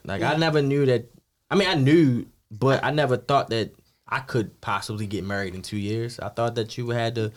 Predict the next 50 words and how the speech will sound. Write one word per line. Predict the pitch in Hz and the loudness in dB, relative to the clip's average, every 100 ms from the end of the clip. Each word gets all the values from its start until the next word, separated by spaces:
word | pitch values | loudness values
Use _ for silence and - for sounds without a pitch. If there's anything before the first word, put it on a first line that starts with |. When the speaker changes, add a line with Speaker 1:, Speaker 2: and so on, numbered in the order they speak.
| - | -12
Speaker 2:
Put | - | -10
the | 170 | -6
work | 165 165 | -6 -8
in. | 165 | 2
Speaker 1:
thug | 151 151 | 4 6
it | 165 | 4
out | 175 170 131 | 4 2 0
for | 143 151 | -2 0
at | |
least, | 156 165 160 | 0 -2 -6
you | - 165 | -6 -4
know, | 151 156 | 0 0
five, | 165 131 143 151 156 156 - 202 | 0 -2 -2 -2 -4 -10 -12 -4
Speaker 2:
I | |
don't | 247 320 339 | 0 2 0
Speaker 1:
six, | 320 | 0
Speaker 2:
think | 294 277 - | -2 -2 -2
I, | 226 - | -2 -2
Speaker 1:
seven, | - 135 156 165 | 0 2 2 0
Speaker 2:
I, | |
I | |
think | - 117 | 2 2
Speaker 1:
eight. | 247 | 2
Speaker 2:
when | 226 | 0
you | 214 | 0
know, | 214 240 | 0 0
I | 226 | 0
think | 330 233 | -2 -2
when | 175 | -4
a | |
guy | 170 196 208 | -2 -2 -4
know, | 202 | -4
he | 185 175 | -6 -6
knows. | 165 190 156 156 - - | -6 -6 -8 -12 -16 -8
Speaker 1:
Mm-hmm. | 117 120 120 _ _ _ _ _ _ - | -4 -2 -4 _ _ _ _ _ _ -2
Speaker 2:
I | 190 | 2
don't | 233 247 226 | 2 0 -2
really | 208 208 | -2 -2
think, | - - | -4 -2
that's | 220 233 | -2 2
why | 190 | 0
I'm | 180 | 0
saying, | - 180 | -2 -2
like, | 170 156 | -4 -4
that | 190 | -6
whole | 196 180 | -4 -6
time | 175 196 202 | -6 -6 -4
shit. | 180 180 160 - _ _ _ _ - - - - - - - _ - | -6 -6 -8 -10 _ _ _ _ -20 -20 -20 -10 -8 -10 -12 _ -10
Speaker 1:
It | 107 | -8
just, | 107 101 - | -6 -8 -10